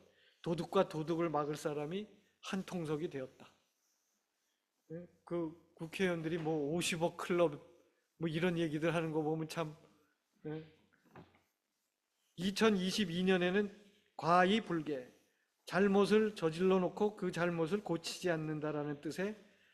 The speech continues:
과히 불개를 선정했고, 이천이십삼 년에는 견리망의,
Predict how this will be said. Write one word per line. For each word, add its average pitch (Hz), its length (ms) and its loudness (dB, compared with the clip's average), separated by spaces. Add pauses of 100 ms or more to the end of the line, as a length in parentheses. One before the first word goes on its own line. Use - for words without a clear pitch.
(140)
과히 156 360 -2
불개를 151 500 -4
선정했고, 135 800 -10 (600)
이천이십삼 185 960 -2
년에는 170 520 0 (640)
견리망의, 175 1120 0